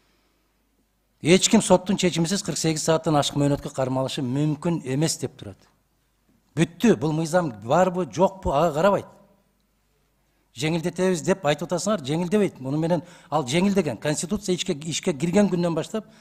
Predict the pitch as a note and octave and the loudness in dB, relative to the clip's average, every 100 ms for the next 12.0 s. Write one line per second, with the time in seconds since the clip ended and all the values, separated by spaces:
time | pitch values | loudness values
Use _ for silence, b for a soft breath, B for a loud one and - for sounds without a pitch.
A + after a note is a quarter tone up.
0 | b b - E3 E3+ C#3+ B2 G2+ b b | b b -4 0 0 -2 -4 -8 b b
1 | b b b b _ - E3+ G3+ G#3 F#3 | b b b b _ 2 4 6 4 4
2 | F#3 D#3+ D3 C3 - B B - C#3 G3 | 2 0 0 -2 -4 B B 2 4 6
3 | G3+ - F3 F3 E3+ G#3 E3 E3 F3+ F3 | 6 4 2 2 2 2 2 2 0 0
4 | F3 F#3 D3+ D#3+ F#3 - - F#3+ D#3+ E3+ | 0 2 2 4 2 2 -2 0 2 2
5 | E3 E3 F#3 E3+ D#3+ E3+ E3+ E3+ D3+ E3+ | 0 0 2 2 0 0 0 -2 -2 -4
6 | E3 E3+ D#3+ D#3 F3 F3 F3+ E3 C#3 G#2+ | -4 -4 -4 -4 -6 -4 -2 -4 -4 -12
7 | - b b b _ _ _ _ _ _ | -18 b b b _ _ _ _ _ _
8 | _ C#3 E3+ F3 F#3 F3+ F3 D3 - - | _ -6 -2 0 0 0 -2 -6 -6 -10
9 | - D3 E3+ F3+ - E3 E3+ F3 E3 E3+ | -2 0 0 -2 0 2 4 2 0 0
10 | D#3+ D#3 D3+ - D3 G#3 - - b b | -2 -4 -8 -6 -4 -4 -6 -16 b b
11 | b b b - D#3+ D3+ F3 F#3+ G3 C#3+ | b b b -8 -6 -2 2 4 4 0